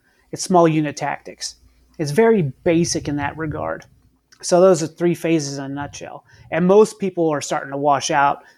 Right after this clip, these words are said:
through the first phase, right? That's 'cause buds is a test.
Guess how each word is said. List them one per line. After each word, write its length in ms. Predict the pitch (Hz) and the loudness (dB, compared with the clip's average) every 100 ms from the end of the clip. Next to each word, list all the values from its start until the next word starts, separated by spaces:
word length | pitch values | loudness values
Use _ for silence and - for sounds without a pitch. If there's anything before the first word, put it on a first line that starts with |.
| _ | _
through 260 | - 156 147 | -8 -2 -2
the 60 | 139 | -2
first 340 | - 143 - | -4 -6 -6
phase, 460 | - - 73 - - _ _ _ | -12 -14 -14 -14 -16 _ _ _
right? 240 | 147 151 | -4 -2
That's 220 | 160 156 - _ | -2 -4 -4 _
'cause 140 | 151 135 | -8 -6
buds 500 | - 190 208 180 - | 2 4 4 2 -2
is 200 | 165 160 | -6 -4
a 140 | 143 - | -6 -10
test. 560 | - - - - - | -16 -16 -14 -12 -14